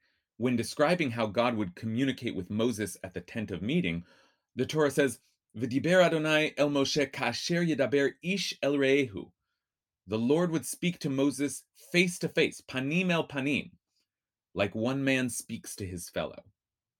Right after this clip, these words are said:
When we come to the end of the Torah, the last verses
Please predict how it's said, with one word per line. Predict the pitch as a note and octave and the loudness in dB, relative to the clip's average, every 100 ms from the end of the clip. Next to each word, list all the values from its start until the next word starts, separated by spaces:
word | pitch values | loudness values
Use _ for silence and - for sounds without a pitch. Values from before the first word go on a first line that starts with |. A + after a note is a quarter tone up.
| _ _ _ _ _ _ _ _ _ _ _ _ | _ _ _ _ _ _ _ _ _ _ _ _
When | F#2+ | -4
we | G#2 | -4
come | - D3 | -2 -2
to | C3 | 0
the | G#2+ | 2
end | B2+ D3+ | 2 2
of | |
the | G2 | 0
Torah, | F#2 F#2 E2 | -4 -4 -2
the | G2 | 0
last | G#2+ B2 C#3+ - | 2 4 4 0
verses | G#2 C3 C3 G2+ F2+ | 0 0 2 -2 -2